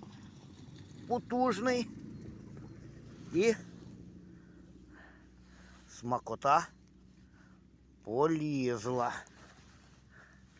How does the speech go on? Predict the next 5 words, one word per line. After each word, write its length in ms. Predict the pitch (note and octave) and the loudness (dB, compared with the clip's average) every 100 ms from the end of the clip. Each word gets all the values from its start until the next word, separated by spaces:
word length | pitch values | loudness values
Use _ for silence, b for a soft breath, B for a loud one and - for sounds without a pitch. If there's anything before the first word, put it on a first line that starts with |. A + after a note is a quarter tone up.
| b b b - | b b b -12
Ось 200 | - - | -12 0
так 200 | - D3+ | 4 6
вони 240 | C3 C3+ C3 | 4 4 4
виглядають. 840 | A#2+ A#2+ A2 B2 C#3+ F#3 G3+ - b b b - - - - D#3+ | 4 4 4 10 10 10 6 -4 b b b -20 -20 -18 -16 -2
Колір 480 | - F3 D#3 C3 | 8 10 10 4